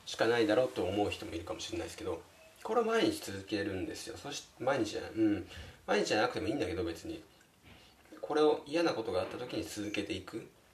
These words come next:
ことによって、え、また次同じようなことが起きても、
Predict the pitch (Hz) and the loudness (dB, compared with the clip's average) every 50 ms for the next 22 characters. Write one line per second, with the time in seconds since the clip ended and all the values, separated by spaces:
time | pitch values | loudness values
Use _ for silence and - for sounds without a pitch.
0 | _ _ _ _ _ _ _ - - - - - - 160 180 190 185 180 175 170 | _ _ _ _ _ _ _ -16 -14 -14 -8 -8 -6 -4 -4 -4 -2 -2 -4 -4
1 | 170 - - 180 165 139 151 - - - - _ _ _ - - - - _ - | -6 -6 -2 0 2 2 0 -2 -6 -12 -20 _ _ _ -20 -20 -20 -20 _ -20
2 | _ - - - - - - - - - _ _ - 151 175 190 185 - - - | _ -20 -20 -20 -20 -20 -20 -20 -20 -20 _ _ -12 -8 -8 -6 -6 -6 -6 -6
3 | - 175 165 - - 117 117 131 127 127 139 139 117 104 - - - - 92 - | -4 -2 -2 -2 -2 -2 -2 -2 -2 -2 0 0 0 0 -2 -4 -6 -6 -6 -6
4 | - - - - - - - - | -6 -8 -8 -8 -8 -6 -6 -6